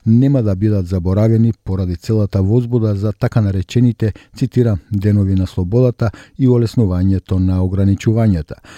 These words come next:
Според извршниот директор на центарот Кристофер Хол, се проценува дека за секој изгубен живот во пандемијата во просек има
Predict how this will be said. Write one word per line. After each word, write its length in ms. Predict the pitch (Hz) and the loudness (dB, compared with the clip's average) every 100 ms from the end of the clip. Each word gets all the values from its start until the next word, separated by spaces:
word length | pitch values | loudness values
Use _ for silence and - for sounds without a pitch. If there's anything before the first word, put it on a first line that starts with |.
| - | -20
Според 400 | - - 107 101 | -6 -2 0 -2
извршниот 600 | 107 101 104 - 104 95 | -4 -4 -4 -2 -2 -2
директор 440 | 92 113 127 - 85 | -2 -2 -2 -4 -4
на 260 | 87 90 | -2 -4
центарот 560 | 90 - 120 117 98 85 | -4 0 0 0 -2 -4
Кристофер 560 | - 101 - 95 - 85 | -6 -6 -6 -8 -6 -8
Хол, 280 | - 127 104 - - - | -2 -2 -2 -8 -20 -20
се 160 | - 127 | -6 -4
проценува 600 | 117 110 - 117 147 123 | -2 -2 0 2 2 2
дека 340 | 90 90 90 | -2 -6 -6
за 100 | 82 | -8
секој 420 | 82 - 139 120 - | -6 -6 -2 -2 -2
изгубен 480 | 143 123 120 110 107 | -4 -2 0 2 2
живот 360 | 104 135 113 | 0 -2 -2
во 100 | 101 | -2
пандемијата 720 | 98 107 104 104 139 127 - | -4 -2 0 2 2 2 -2
во 140 | 90 90 | -4 -6
просек 500 | - 117 - 104 - | -4 -4 -4 -6 -4
има 200 | 110 | -2